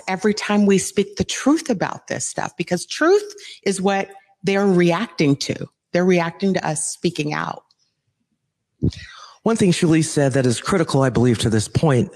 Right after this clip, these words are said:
Speaker 2: she talked about aligning with values.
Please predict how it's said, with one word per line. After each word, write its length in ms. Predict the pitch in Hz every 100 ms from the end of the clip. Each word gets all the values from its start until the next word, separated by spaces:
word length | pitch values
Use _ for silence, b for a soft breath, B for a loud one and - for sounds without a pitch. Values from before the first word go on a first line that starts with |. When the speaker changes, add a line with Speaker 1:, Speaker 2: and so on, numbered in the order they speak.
| 101
Speaker 2:
she 120 | -
talked 300 | - 135 -
about 420 | 120 127 127 95 - b b b _ _ _ _ _
aligning 460 | 123 123 139 135 127
with 160 | 123
values. 1040 | 107 101 127 127 120 107 98 90 - -